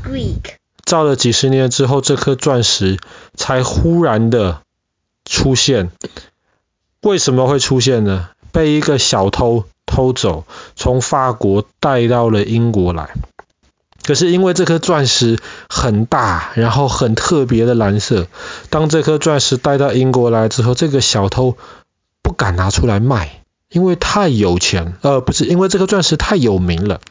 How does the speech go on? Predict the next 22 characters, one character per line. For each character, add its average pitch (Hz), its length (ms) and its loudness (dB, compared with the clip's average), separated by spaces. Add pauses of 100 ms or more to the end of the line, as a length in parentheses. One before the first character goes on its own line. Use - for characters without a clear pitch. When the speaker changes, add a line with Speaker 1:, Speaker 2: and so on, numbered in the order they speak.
(380)
Speaker 2:
他 180 180 0
怕 170 220 0
一 170 120 2
拿 147 160 2
出 147 180 0
来 123 140 2
卖， 135 260 2
他 135 240 0
就 135 100 2
被 131 140 0
抓。 113 400 -2 (720)
所 170 200 0
以 165 80 2
后 160 280 0
来 123 300 0 (220)
他 156 60 -2
实 151 200 0
在 160 180 2
没 151 120 2
有 147 120 2
办 131 260 2
法， 92 280 -2